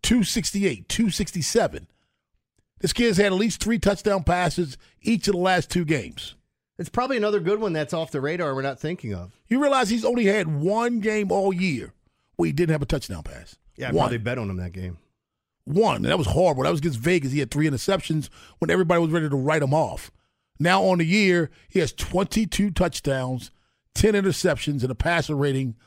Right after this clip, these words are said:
Speaker 1: of ninety,
Speaker 2: Can they
Speaker 1: which
Speaker 2: get the
Speaker 1: is coming up.
Speaker 2: playoffs?
Speaker 1: Can he go to the playoffs? Uh, why not? Yeah, I think they can go
Speaker 2: They're
Speaker 1: to the
Speaker 2: six and six,
Speaker 1: playoffs.
Speaker 2: right?
Speaker 1: Yeah.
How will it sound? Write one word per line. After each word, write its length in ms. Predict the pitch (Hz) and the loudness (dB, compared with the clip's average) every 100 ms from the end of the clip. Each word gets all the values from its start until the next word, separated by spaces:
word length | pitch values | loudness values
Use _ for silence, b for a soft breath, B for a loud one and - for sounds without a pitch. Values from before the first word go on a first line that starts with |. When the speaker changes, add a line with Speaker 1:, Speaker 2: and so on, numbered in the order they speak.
| _ _ _ _ | _ _ _ _
Speaker 1:
of 180 | - 151 | -4 0
ninety, 540 | 165 131 95 - - _ _ | 0 0 -4 -10 -18 _ _
Speaker 2:
Can 100 | - | -6
they 100 | 131 | -2
Speaker 1:
which 100 | 147 | 0
Speaker 2:
get 100 | 131 | 0
the 80 | - | 0
Speaker 1:
is 40 | 120 | 0
coming 20 | 160 | -2
up. 60 | |
Speaker 2:
playoffs? 120 | - - _ _ _ _ _ _ _ _ _ _ _ _ _ _ _ _ _ _ - - - | -6 -20 _ _ _ _ _ _ _ _ _ _ _ _ _ _ _ _ _ _ -20 -18 -4
Speaker 1:
Can 100 | 151 | -2
he 60 | 131 | 2
go 160 | 151 | 2
to 60 | 202 | 2
the 60 | 202 | 2
playoffs? 400 | 226 240 240 - - _ _ _ _ _ _ _ - | 0 -2 -4 -10 -20 _ _ _ _ _ _ _ -12
Uh, 260 | 95 92 | -8 -6
why 200 | 90 104 | -4 -2
not? 320 | 107 190 - - | 0 -2 -4 -8
Yeah, 280 | - 151 135 | -6 -4 -2
I 40 | |
think 160 | 139 170 | -4 -4
they 60 | 117 | -4
can 80 | |
go 40 | 82 | -4
Speaker 2:
They're 80 | 117 | -4
Speaker 1:
to 40 | |
the 40 | |
Speaker 2:
six 200 | - - | -4 -4
and 100 | 139 | -4
six, 220 | - 202 - | -4 -4 -4
Speaker 1:
playoffs. 20 | |
Speaker 2:
right? 300 | 120 185 202 | -6 -6 -8
Speaker 1:
Yeah. 280 | - 156 202 | -2 -2 -2